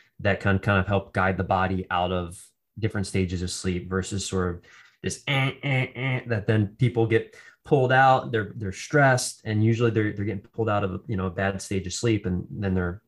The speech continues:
the rest of the day is just thrown off. So it's, it's interesting. I've experimented that personally, and it, it for sure makes a difference, that wh-, what stage of sleep you wake up in is, um,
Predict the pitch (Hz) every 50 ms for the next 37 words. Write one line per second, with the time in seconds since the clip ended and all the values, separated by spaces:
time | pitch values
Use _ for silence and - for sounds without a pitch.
0 | _ _ _ _ _ _ - 104 104 - - - 92 85 98 98 95 92 92 -
1 | - 95 - - - 90 87 87 87 85 78 69 - - - - 98 98 95 92
2 | - - - _ _ _ _ _ _ - - 147 147 - 117 - - 107 95 92
3 | 92 - - - - 123 139 147 147 - - 127 123 127 123 110 104 104 98 95
4 | 98 95 92 92 92 - _ _ _ _ _ _ _ - 117 113 110 - 117 101
5 | 95 90 90 87 87 85 87 92 95 92 - _ - 117 110 - - - 98 95
6 | - - 113 107 98 95 95 90 87 - 95 85 92 90 - - 82 82 85 -
7 | - - - - 101 98 92 - - 98 101 107 101 - 117 110 110 - - -
8 | - 101 101 98 95 - 95 - - - - 98 95 - - 95 87 92 87 85
9 | - 82 87 - - 123 131 151 175 180 - _ - - _ _ _ _ - _
10 | _ - 104 98 92 87 82 90 92 87 85 85 82 82 82 87